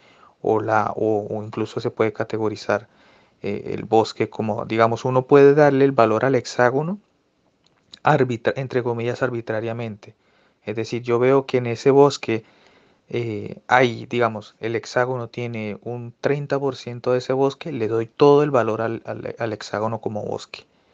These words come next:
Así la otra mayoría sea otro, otro tipo de cobertura. Y así se compensa de alguna manera, eh, el riesgo de que, de que no se esté capturando la información del bosque.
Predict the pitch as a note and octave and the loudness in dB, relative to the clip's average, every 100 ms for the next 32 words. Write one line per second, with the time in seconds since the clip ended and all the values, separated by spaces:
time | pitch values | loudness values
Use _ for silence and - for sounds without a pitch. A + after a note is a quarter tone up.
0 | _ _ G2 - A#2+ A#2+ B2 B2 C3 C3 | _ _ -4 -2 0 4 4 4 0 -2
1 | A#2 G#2+ A2 A#2 A2+ - G#2+ G#2+ A2 A2 | -2 -2 -2 -2 -4 -4 -6 -4 -4 -4
2 | A2 - - A#2 A#2+ A2 A2 A#2 A2+ - | -4 -4 -4 -4 -6 -6 -2 0 0 0
3 | G#2+ G2+ - G#2 - _ _ _ _ - | -6 -6 -8 -10 -12 _ _ _ _ -2
4 | A#2 A#2+ - F3+ F#3 D#3+ - A#2 - B2 | 0 0 -4 -4 -2 -2 -2 -4 -2 -2
5 | A#2 - C3+ A#2 A2+ A2+ A2+ A2+ A2 E3+ | -4 -4 -2 -2 -2 -2 -2 -4 -6 -8
6 | - _ _ _ _ _ B2 A2 G#2 - | -10 _ _ _ _ _ -10 -8 -8 -10
7 | - A#2 A2 A#2 A#2+ B2+ C3+ C3 A2+ - | 0 0 2 2 4 6 4 4 2 -4
8 | A2 A2+ G#2+ G#2 A2 - G#2 G#2+ G#2 A2 | -10 -8 -10 -8 -8 -6 -8 -8 -8 -8
9 | A#2 A#2 A2 - - A2+ A2 G#2+ - - | -6 -6 -6 -6 -4 -2 -2 -4 -2 -4
10 | - G#2+ G#2+ A2 A2+ - A2 A2 - A2 | -2 -2 0 -2 -4 -4 -4 -4 -6 -4
11 | G#2 G#2 G2+ - | -4 -2 -6 -8